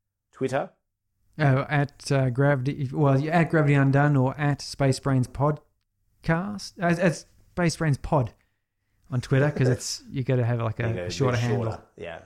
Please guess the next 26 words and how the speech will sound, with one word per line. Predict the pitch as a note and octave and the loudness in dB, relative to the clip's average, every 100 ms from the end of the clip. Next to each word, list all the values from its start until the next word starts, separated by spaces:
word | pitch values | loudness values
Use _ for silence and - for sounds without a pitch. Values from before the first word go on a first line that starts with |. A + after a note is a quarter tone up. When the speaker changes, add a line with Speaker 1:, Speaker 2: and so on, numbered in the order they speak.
| _ | _
Speaker 1:
And | A2+ | -6
it's, | A2+ G#2 | -4 -4
uh, | G#2 G2 | -6 -8
Space | - C3 B2+ | -2 -2 0
Brain | B2 A2+ A2 G#2+ | -2 -4 -6 -4
Podcast | C#3 A#2 A#2 A2+ - - | -4 -2 -6 -8 -10 -10
at | G2+ F#2+ - | -10 -10 -10
Instagram | B2 B2 - A2+ A#2 A2 G#2+ - | -10 -10 -12 -8 -6 -6 -8 -12
and | G2 F#2+ G2 G2 | -16 -14 -14 -14
at | - F#2 F#2 - | -14 -12 -14 -14
Facebook. | F2+ F2+ - - G2 F2+ _ _ _ _ _ | -16 -14 -16 -14 -14 -14 _ _ _ _ _
So | F#2+ | -10
Gravity | F#2+ A#2+ A#2 A2 | -4 -2 -2 -2
Undone | G#2+ G#2 G2 G2+ G2+ - - | -6 -6 -6 -8 -8 -14 -18
to | - | -16
listen, | F#2 G2 - G2+ G2 F2+ | -12 -12 -10 -10 -10 -10
or, | G#2 G2+ G2 G2 F#2+ - | -6 -6 -6 -6 -10 -12
you | G#2 | -12
know, | E2+ F2 | -12 -14
Spotify, | - - F2 F2 F2+ F2 E2+ | -16 -12 -10 -8 -6 -6 -6
iTunes, | D#2+ E2+ E2+ F2 E2+ F2 | -8 -10 -12 -14 -14 -12
all | F2 F2 | -12 -12
of | E2+ | -12
those | F2 F2+ | -12 -12
things. | F#2 G#2+ B2 - _ | -12 -10 -12 -16 _
Speaker 2:
Yeah, | - D3+ C3+ A#2 | -4 0 0 0